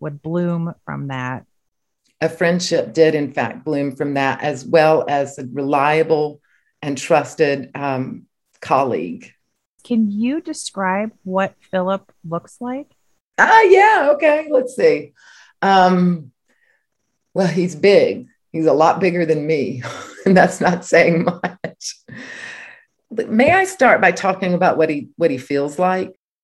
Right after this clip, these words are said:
Speaker 1: Oh, <laughs> please do. <laughs> Please.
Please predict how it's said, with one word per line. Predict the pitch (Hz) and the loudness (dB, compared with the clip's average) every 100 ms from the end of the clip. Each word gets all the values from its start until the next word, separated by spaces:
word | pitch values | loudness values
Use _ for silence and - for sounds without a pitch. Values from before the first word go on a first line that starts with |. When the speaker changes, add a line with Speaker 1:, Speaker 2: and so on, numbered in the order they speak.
| _ | _
Speaker 1:
Oh, | 226 262 262 196 247 | 0 2 0 -2 -10
<laughs> | - | -12
please | - 240 233 269 277 285 254 226 190 202 | -16 -12 -8 -4 -2 0 0 -2 -6 -10
do. | 226 | -6
<laughs> | 208 226 - 233 214 220 - 214 - - - 214 - _ 240 208 | 0 2 2 0 0 -4 -4 -8 -8 -18 -20 -20 -20 _ -16 -14
Please. | - 226 _ - | -12 -16 _ -20